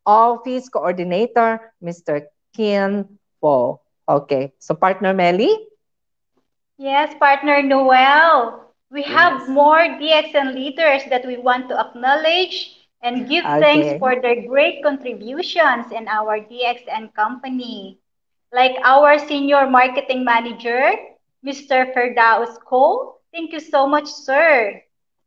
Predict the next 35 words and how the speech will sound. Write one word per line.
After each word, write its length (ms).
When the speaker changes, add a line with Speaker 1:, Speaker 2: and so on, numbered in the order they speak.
Speaker 2:
And, 340
uh, 160
Speaker 1:
Yes. 240
Speaker 2:
greetings 640
to 80
all 240
of 160
you. 480
Also 340
to 80
Speaker 1:
Mm. 160
Speaker 2:
our 160
Sales 360
and 220
Training 460
Manager, 640
Mister 400
Sakri, 1040
who 140
is 320
one 400
of 160
our 320
supporters 680
as 240
well 320
here 180
in 240
D 140
X 160
N 180
Malaysia 800
Filipino 640
live 320
streaming. 880